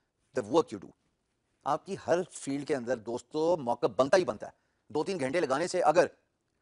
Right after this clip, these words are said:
दो तीन सौ डॉलर का प्रोजेक्ट मिल जाए तो बुरा है? कितनी अच्छी बात है। सिर्फ एक जेस्चर दिखाने से,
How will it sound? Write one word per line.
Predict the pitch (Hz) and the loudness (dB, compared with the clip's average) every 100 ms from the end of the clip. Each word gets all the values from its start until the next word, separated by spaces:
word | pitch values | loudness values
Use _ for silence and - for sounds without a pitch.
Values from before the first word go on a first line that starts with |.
| _ 104 | _ -4
दो | 151 | -4
तीन | 160 143 | -4 -4
सौ | 175 | 0
डॉलर | 135 143 | 2 2
का | 156 | 2
प्रोजेक्ट | 139 131 143 | 2 2 -2
मिल | 117 | -4
जाए | 123 | -4
तो | _ _ _ _ - | _ _ _ _ -10
बुरा | 123 135 | 2 2
है? | 196 | 2
कितनी | _ _ _ _ _ _ _ _ _ _ _ _ 131 | _ _ _ _ _ _ _ _ _ _ _ _ -14
अच्छी | - | -6
बात | 139 110 | -6 -6
है। | 117 _ _ _ | -12 _ _ _
सिर्फ | - 247 - - | -4 -4 -4 -2
एक | 185 220 | 0 0
जेस्चर | 110 - - | -2 -6 -4
दिखाने | 98 - - | -8 -12 -20
से, | - | -20